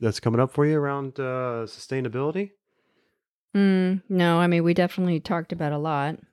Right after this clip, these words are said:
Speaker 2: for sure.
Speaker 1: And I feel
Speaker 2: Uh,
Speaker 1: like we could keep talking about this too. I don't
Speaker 2: Yeah.
Speaker 1: know. I, like, you know, I'm, I'm thinking about all the different versions of, uh, of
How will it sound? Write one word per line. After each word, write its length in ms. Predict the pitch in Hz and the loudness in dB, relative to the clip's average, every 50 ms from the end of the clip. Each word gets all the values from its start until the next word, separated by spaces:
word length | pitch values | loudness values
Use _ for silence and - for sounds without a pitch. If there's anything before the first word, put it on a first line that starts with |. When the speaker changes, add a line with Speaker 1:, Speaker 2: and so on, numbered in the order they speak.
| _ _ | _ _
Speaker 2:
for 140 | - 160 151 | -8 -8 -8
sure. 500 | - - - 160 139 135 139 151 165 - _ _ _ _ _ - | -6 -2 -2 0 0 2 0 -2 -4 -8 _ _ _ _ _ -8
Speaker 1:
And 120 | - 110 | -4 -4
I 100 | 113 170 | -2 2
feel 140 | 175 233 277 | 2 2 4
Speaker 2:
Uh, 20 | |
Speaker 1:
like 160 | 277 240 196 - | 2 2 2 2
we 80 | 143 | 2
could 140 | 127 135 117 | 2 0 0
keep 200 | - 165 147 - | 0 -2 -2 -2
talking 360 | - - 165 196 - 120 101 | 0 0 0 0 0 0 -2
about 260 | 95 95 92 90 - | 0 0 0 -2 0
this 200 | - 98 87 - | -2 -4 -4 -4
too. 260 | - - 147 135 113 107 | -2 2 4 4 6 6
I 60 | 101 | 4
don't 140 | - 175 - | 4 4 2
Speaker 2:
Yeah. 60 | - | 2
Speaker 1:
know. 80 | 127 | 2
I, 200 | 131 139 143 139 135 | 0 -2 -4 -8 -8
like, 340 | 139 135 131 127 - _ _ _ _ _ _ _ _ _ - | -4 -4 -4 -4 -4 _ _ _ _ _ _ _ _ _ -10
you 80 | 120 | -6
know, 80 | 123 120 | -4 -2
I'm, 120 | 117 120 123 | -2 -2 -4
I'm 120 | 120 117 | -6 -4
thinking 260 | 107 - 147 147 147 135 | 0 0 2 2 2 2
about 340 | 120 123 120 117 120 - _ _ _ _ _ - - _ _ _ _ _ _ - | 2 2 2 2 0 -2 _ _ _ _ _ -20 -20 _ _ _ _ _ _ -8
all 160 | - 123 139 139 | -6 -4 -2 -2
the 80 | 131 | 0
different 400 | 117 131 120 - 120 104 98 92 _ _ - 156 | 0 -2 0 0 -2 -4 -4 -8 _ _ -14 -6
versions 680 | 127 120 147 147 143 139 131 139 139 139 139 120 - | 0 2 4 4 4 4 4 4 4 2 2 0 0
of, 480 | 120 110 110 107 101 98 101 92 - - - | 0 0 0 0 0 0 -2 -4 -6 -4 -2
uh, 440 | 113 107 107 107 104 101 101 101 101 | 0 2 4 4 4 4 2 2 0
of 320 | - 104 107 104 92 92 | 0 0 0 0 -2 -4